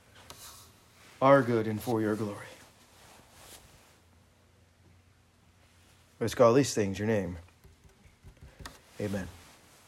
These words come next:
If you remember, uh, John, Nicodemus comes and asks Jesus, "How do, do I get saved? How do I get to heaven?"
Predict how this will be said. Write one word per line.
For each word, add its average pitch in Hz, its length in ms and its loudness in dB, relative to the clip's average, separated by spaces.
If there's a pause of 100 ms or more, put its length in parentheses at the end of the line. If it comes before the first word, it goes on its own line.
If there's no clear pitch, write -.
(1500)
If 127 80 -2
you 208 80 12
remember, 185 380 12 (140)
uh, 135 220 8 (340)
John, 147 400 12 (1500)
Nicodemus 170 580 10
comes 160 500 10
and 123 220 2 (1160)
asks 160 420 4
Jesus, 123 540 -6
"How - 220 4
do, 156 260 4 (600)
do 143 200 6
I 131 80 8
get 123 200 -4
saved? - 400 -6 (1400)
How 180 120 12
do 185 60 10
I 185 40 8
get 175 120 4
to 147 80 0
heaven?" 165 280 6